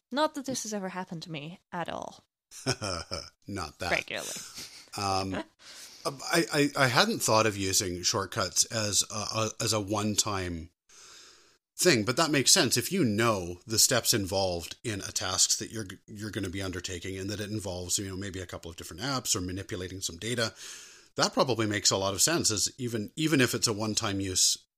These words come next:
Speaker 2: thing
Speaker 1: Yeah.
Speaker 2: to help or, or organize and, and map that through. How do you deal with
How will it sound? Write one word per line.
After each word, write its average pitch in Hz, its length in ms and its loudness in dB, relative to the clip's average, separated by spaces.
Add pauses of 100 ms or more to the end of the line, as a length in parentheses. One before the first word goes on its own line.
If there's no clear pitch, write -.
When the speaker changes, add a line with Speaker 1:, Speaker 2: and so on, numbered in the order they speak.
(300)
Speaker 2:
thing 285 240 0
Speaker 1:
Yeah. 170 100 8
Speaker 2:
to 123 100 -2
help 98 300 -6 (160)
or, 110 140 -4
or 113 280 -6
organize 110 540 2
and, 101 180 -4
and 104 180 -2
map 104 240 0
that 95 200 -2
through. 113 420 -2 (480)
How 143 200 4
do 160 80 0
you 160 120 6
deal 117 400 4
with 101 480 0